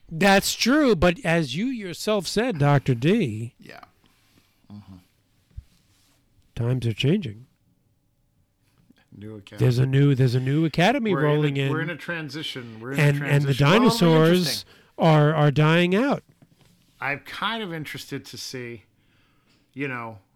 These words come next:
Speaker 2: how, how it plays out, just as an indication of where are we in that transition. Have we really,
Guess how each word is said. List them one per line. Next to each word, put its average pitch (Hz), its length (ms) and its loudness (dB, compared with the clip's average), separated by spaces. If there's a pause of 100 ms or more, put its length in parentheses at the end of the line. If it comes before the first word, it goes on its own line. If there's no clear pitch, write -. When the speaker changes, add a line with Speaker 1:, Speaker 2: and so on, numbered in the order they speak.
(120)
Speaker 2:
how, 135 560 -8 (320)
how 180 300 -6
it - 80 -18
plays 151 280 0
out, 156 220 -6
just 139 200 -12
as 120 140 -12
an 135 100 -10
indication 131 540 -12
of 110 120 -14
where 127 180 -8
are 127 200 -6
we 127 200 -10
in 120 120 -12
that 123 200 -14
transition. 120 680 -16
Have 110 220 -18
we 113 120 -16
really, 120 500 -14